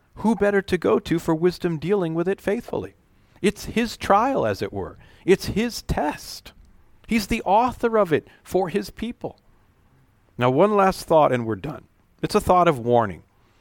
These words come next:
James warns us, and we do, we need to be careful not to miss his warning. He explains the chaos in the lives of Abraham and Sarah and Hagar and Ishmael and Isaac, which begins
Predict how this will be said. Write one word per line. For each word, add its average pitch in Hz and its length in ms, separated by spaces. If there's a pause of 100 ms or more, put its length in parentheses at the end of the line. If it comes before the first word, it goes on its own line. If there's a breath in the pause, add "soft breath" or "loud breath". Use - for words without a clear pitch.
(340 soft breath)
James 196 360
warns 175 500
us, - 180
and 110 80
we 131 100
do, 165 140
we 143 100
need 196 100
to 214 60
be 202 80
careful 185 320
not 160 200
to 147 100
miss 156 320
his 98 200
warning. 82 320 (520 soft breath)
He 170 140
explains 208 840
the 208 100
chaos 151 720
in 127 180
the 117 80
lives 156 540
of 156 140
Abraham 147 600
and 101 160
Sarah 147 560
and 95 140
Hagar 147 520
and 98 120
Ishmael 143 500
and 123 100
Isaac, 104 460 (500 soft breath)
which - 240
begins 127 800